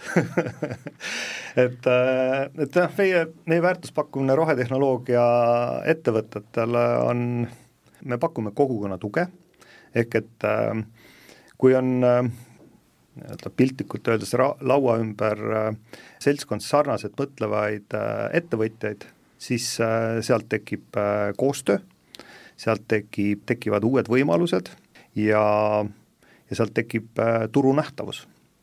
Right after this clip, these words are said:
Ja nende, nende kolme nagu baaspunkti, siis kogukonna tugi, koostöövõimalused ja turunähtavus, selle pealt me saame edasi liikuda siis juba, äh, nii-öelda vertikaalidesse,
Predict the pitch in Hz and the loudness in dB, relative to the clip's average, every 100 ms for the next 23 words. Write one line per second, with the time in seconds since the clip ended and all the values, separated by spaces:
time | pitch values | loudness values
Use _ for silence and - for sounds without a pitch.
0 | _ - - - - 76 101 117 110 135 | _ -20 -20 -18 -18 -16 -4 0 2 4
1 | 131 120 - 127 123 - 139 147 110 104 | 4 0 -2 -2 0 2 2 4 0 0
2 | 104 - 101 104 104 101 - _ 131 127 | -4 -4 -4 0 0 -2 -8 _ 2 2
3 | - 113 113 - 104 98 101 - 110 104 | 0 -6 -6 -8 -10 -8 -8 0 0 0
4 | 104 98 117 113 104 101 - _ _ - | -4 -2 -2 -2 -2 -2 -6 _ _ 2
5 | 110 113 104 104 104 101 92 95 101 131 | 2 0 0 0 0 -4 -6 -8 -2 0
6 | 131 160 165 113 104 - - _ - 131 | 2 0 -2 -4 -6 -10 -18 _ -2 0
7 | 123 120 117 110 104 101 110 107 107 107 | 0 0 0 0 -6 -4 -2 -2 -2 -2
8 | 107 107 - _ 123 117 107 107 107 - | -4 -6 -14 _ -2 0 -2 -4 -8 -10
9 | 110 95 - 95 110 98 101 101 101 52 | -12 -8 -8 -6 -6 -6 -4 -4 -4 -4
10 | 98 104 98 _ - - - _ 101 101 | -4 -6 -8 _ -20 -20 -20 _ -8 -6
11 | 98 104 - _ - 98 95 110 147 - | -6 -6 -10 _ -12 -8 -2 0 0 -6
12 | - 170 156 156 160 - - | -4 0 0 -2 -4 -4 -6